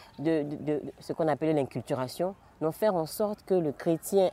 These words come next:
africain se sente africain et chrétien, qu'il ne se sente pas partagé entre deux cultures, qu'il accepte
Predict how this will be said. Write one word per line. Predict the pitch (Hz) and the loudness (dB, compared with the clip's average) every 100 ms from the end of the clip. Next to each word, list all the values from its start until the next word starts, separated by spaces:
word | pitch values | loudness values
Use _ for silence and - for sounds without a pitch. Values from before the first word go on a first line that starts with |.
| - | -2
africain | 143 - 151 - 190 | -6 -4 -8 -2 -2
se | 165 | -2
sente | 147 165 156 - | -4 -4 -6 -6
africain | 139 160 - 170 | -10 -8 -4 -2
et | 135 | -2
chrétien, | - 131 - 113 - - - - | -4 -6 -6 -10 -12 -18 -20 -8
qu'il | 190 | -4
ne | 175 | -2
se | 160 139 - - | -4 -8 -10 -8
sente | - 147 - | -2 -2 -2
pas | 180 175 | -2 -2
partagé | - 151 139 139 135 139 170 190 - - - - | 2 0 2 -2 -2 0 -2 -2 -10 -20 -20 -2
entre | 147 156 - 143 117 | 2 2 2 0 0
deux | 120 165 | 2 2
cultures, | 165 147 - 156 135 107 | 4 -2 -2 -2 -2 -2
qu'il | - 180 | -2 -2
accepte | 165 - 247 - - | -2 0 -2 -2 -12